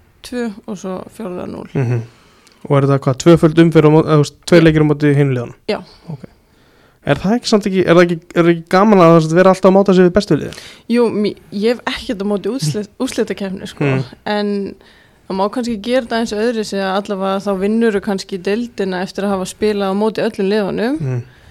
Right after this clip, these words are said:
Speaker 1: eða þú takir stigin með þér inn, sko.
Speaker 2: Mhm.
Speaker 1: Mér finnst að mætti gera þetta kannski aðeins öðruvísi, allavega að þú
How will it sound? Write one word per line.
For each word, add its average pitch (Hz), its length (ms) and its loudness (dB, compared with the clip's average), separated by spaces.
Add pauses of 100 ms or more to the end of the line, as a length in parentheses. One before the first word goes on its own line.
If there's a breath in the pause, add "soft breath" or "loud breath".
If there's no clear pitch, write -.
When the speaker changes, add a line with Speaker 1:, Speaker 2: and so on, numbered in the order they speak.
(400 soft breath)
Speaker 1:
eða 214 480 0
þú 190 120 -4
takir 202 520 -4
stigin 208 500 -4 (340 soft breath)
með 202 220 -2
þér 214 40 -4 (140)
inn, 175 80 -10
sko. - 380 -14
Speaker 2:
Mhm. 127 160 -6
Speaker 1:
Mér 196 160 -4
finnst 190 100 -10
að 190 140 -6 (240)
mætti 214 320 -6
gera 226 220 -4
þetta 220 140 -8
kannski 220 220 -8
aðeins 226 280 -6
öðruvísi, 202 500 -6
allavega 196 540 -6
að 185 80 -10
þú 202 200 -6